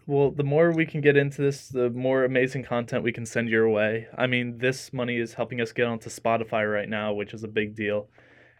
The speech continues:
And we really appreciate all the support. Especially, we enjoy the support from, uh, Saman-, Sammy.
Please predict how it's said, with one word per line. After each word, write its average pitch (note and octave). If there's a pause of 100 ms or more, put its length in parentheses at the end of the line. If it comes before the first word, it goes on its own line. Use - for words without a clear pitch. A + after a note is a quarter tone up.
(120)
And B2
we C3
really C#3+
appreciate C3+
all B2+
the B2
support. - (360)
Especially, C#3 (280)
we C#3+
enjoy C#3+
the C3+
support -
from, C3 (1040)
uh, A#2+
Saman-, F3 (240)
Sammy. F3